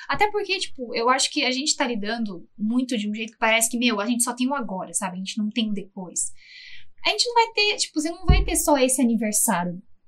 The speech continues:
sabe? Vai ter outros aniversários. É só um que você talvez não vá,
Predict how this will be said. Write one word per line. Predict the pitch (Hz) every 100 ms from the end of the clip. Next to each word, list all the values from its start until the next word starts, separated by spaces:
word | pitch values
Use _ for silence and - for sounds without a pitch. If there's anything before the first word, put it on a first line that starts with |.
| -
sabe? | 220 214 190
Vai | 208 311
ter | 453 508 466 539
outros | 539 320
aniversários. | 247 214 190 185 196 170 175 165 - - - - - - - - - - - - -
É | 311
só | -
um | 480 453 427 466
que | 339
você | 269 254
talvez | 254 247 233 233 226
não | 220 220
vá, | 185 180 170